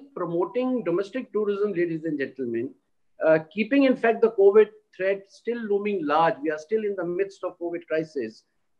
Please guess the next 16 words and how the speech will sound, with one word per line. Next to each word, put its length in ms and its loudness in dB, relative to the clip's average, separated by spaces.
uh, 340 2
there 180 2
are 440 2
certain 400 -10
parts 340 -4
of 80 -18
the 100 -6
country 540 -10
which 160 -6
are 160 0
safe 400 0
and 160 -6
some 180 -8
of 140 -8
the, 180 -6
uh, 160 -2